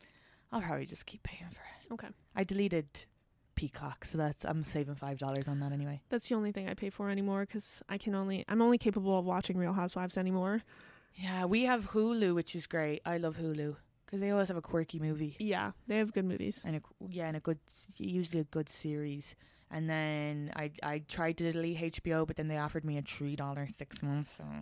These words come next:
Speaker 2: That's how they get ya.
Speaker 1: I'm s-, still got H B O.
Speaker 2: You're stuck.
Speaker 1: And Leland has Netflix and Amazon Prime.
Speaker 2: And that's why you wanna be in a relationship. You know, you wanna split the assets.
Speaker 1: <laughs> Yeah.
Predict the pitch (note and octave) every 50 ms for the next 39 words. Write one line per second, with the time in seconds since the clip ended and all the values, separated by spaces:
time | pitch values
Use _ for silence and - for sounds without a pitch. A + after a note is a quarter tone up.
0 | - _ _ - G#3 - G3+ F#3+ F#3 F#3 - F3+ F3 - F#3+ F#3 F#3+ G3 - E3
1 | C#3+ C#3 C#3+ C#3+ - - - - - - - - _ _ - - - - - D#3+
2 | D#3+ E3 D#3+ E3 D#3+ E3 D#3+ D#3+ - - E3+ E3+ E3+ E3 D#3 D#3 D#3+ E3+ - G3
3 | F#3+ - - - G3 F#3 F#3 G3 - - - - F3 E3+ E3 E3 D#3 D3 C#3+ C#3+
4 | C#3 C3 C3+ C#3 C3 - D3 D3+ D3 - B2 - D3 C#3+ C#3 D3 D#3 D3+ D3+ D#3
5 | - D3+ D3 D3+ D#3 D#3 D3+ - - _ - G#3+ G#3 G#3+ B3 - - D#4+ F4 F4
6 | D#4 C4 A3+ G#3+ G3 F#3+ F#3+ F#3 F#3 F#3 F3+ F3 F3 E3+ F#3 - F#3 F3+ - -
7 | F3+ F3+ F3 - - F#3 F#3 F#3+ F#3 F#3 F#3 F#3 F#3+ G3 G3 - - - - -
8 | G3+ - - - F#3+ F3 - D#3+ E3+ E3+ - - - D#3+ D#3 - - - - -
9 | G#3 G3+ G3+ A3+ A3 G3 G3 G3 F3+ E3 F3+